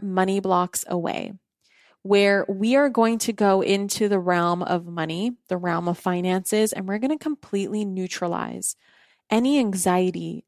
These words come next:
any dread, or other feelings that just aren't useful for you, useful to you, or serving you in any way when it comes to money, that continues this vicious cycle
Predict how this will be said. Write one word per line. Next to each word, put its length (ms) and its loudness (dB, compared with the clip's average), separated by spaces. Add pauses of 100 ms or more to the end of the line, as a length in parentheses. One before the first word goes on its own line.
(120)
any 300 2
dread, 680 2 (260)
or 240 0
other 240 2
feelings 600 -2
that 160 0
just 240 -4 (100)
aren't 400 2
useful 600 -2
for 200 -6
you, 440 -2 (520)
useful 520 -2
to 320 0
you, 420 2 (320)
or 160 2
serving 580 0
you 320 2
in 160 0 (140)
any 260 2
way 180 4
when 140 -2
it 80 -12
comes 400 -4
to 140 -6
money, 500 -2 (480)
that 300 0
continues 800 0
this 200 2
vicious 560 2
cycle 800 0